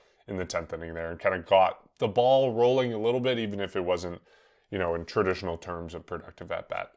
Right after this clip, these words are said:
Um, okay, so we got three games against the Detroit Tigers Tuesday through Thursday. The Blue Jays are coming home finally to a renovated,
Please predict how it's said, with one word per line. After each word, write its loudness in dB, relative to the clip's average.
Um, 0
okay, 8
so -2
we 2
got 4
three 2
games 2
against -2
the -2
Detroit 0
Tigers 2
Tuesday 0
through -4
Thursday. 0
The -2
Blue 0
Jays 0
are -2
coming -2
home 2
finally 0
to -4
a 0
renovated, 0